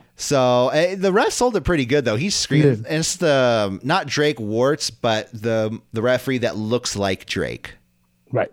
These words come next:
Speaker 1: The, the, the international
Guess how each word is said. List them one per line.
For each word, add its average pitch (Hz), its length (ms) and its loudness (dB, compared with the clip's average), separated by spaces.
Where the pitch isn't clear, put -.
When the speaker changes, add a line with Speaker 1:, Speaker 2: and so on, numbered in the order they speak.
Speaker 1:
The, 95 520 -4
the, 87 260 -6
the 92 500 -4
international 87 920 -6